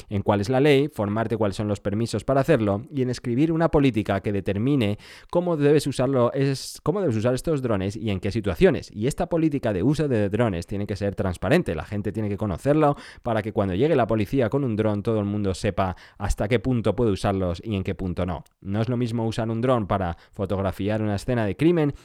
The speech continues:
que usar un dron para sobrevolar una, un grupo de personas que estén realizando cualquier tipo de manifestación o protesta y que esto pueda acabar mal. Todo eso está bien escrito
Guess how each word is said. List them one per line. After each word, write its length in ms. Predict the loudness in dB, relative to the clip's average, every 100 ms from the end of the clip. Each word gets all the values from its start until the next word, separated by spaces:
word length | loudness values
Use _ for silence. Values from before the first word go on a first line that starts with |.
| _
que 140 | -4
usar 300 | -2 0 0
un 260 | 0 0 2
dron 220 | 2 2
para 180 | 2 0 -2 -6
sobrevolar 280 | -6 -2 0 2 2 2 -2 -18 -4
una, 800 | 4 4 6 4 2 2 2 2
un 200 | 0 2
grupo 340 | 4 6 6 4
de 80 |
personas 400 | 2 0 0 -2
que 100 | -2
estén 480 | -6 -2 0 0 -2
realizando 540 | 0 0 0 -2 0 0
cualquier 340 | 0 -2 -2
tipo 220 | -2 0
de 80 | 0
manifestación 720 | 0 -2 -4 -6 -4 -2 -2
o 60 | 0
protesta 580 | 0 0 0 0 -2 -4
y 120 | -6
que 120 | -4
esto 240 | -4 -2 -4
pueda 220 | -2 -4
acabar 300 | -4 -6 -6
mal. 280 | -10 -12 -6
Todo 220 | 0 2
eso 300 | 0 -2 -4 -4
está 240 | -6 -2
bien 160 | 0 0
escrito 500 | -2 -4 0 -2